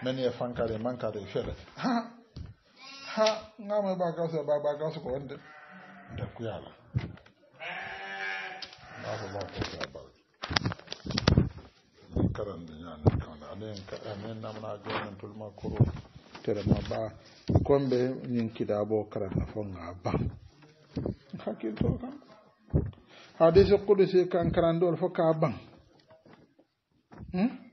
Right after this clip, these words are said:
Ko Qur'ano fon kana o karan da do karan de fo ka ban ka ta jude karan mayila tere ma ko. Hmm. Ni me ma wala ma la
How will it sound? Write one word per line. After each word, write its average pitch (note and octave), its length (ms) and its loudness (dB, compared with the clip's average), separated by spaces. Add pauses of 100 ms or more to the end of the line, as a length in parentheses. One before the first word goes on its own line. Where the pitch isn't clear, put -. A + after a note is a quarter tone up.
(600)
Ko A#3 160 10
Qur'ano G3+ 480 12
fon F3 220 6
kana F3 260 8
o F3 60 8
karan E3+ 260 6
da D3+ 140 10
do C#3 140 8
karan D3+ 260 8
de C3+ 100 2
fo D#3 140 4
ka D3 200 8
ban B2+ 200 6
ka C3+ 160 6
ta D3+ 120 4
jude A#2+ 300 2
karan A2+ 400 2
mayila G2+ 480 -6 (180)
tere - 160 -6
ma D#2 160 -12
ko. - 220 -20 (1900)
Hmm. - 340 -20 (1600)
Ni A2+ 200 -4
me A#2 100 0
ma A2 160 -2
wala G2 320 -2
ma G2+ 140 -6
la G2 200 -8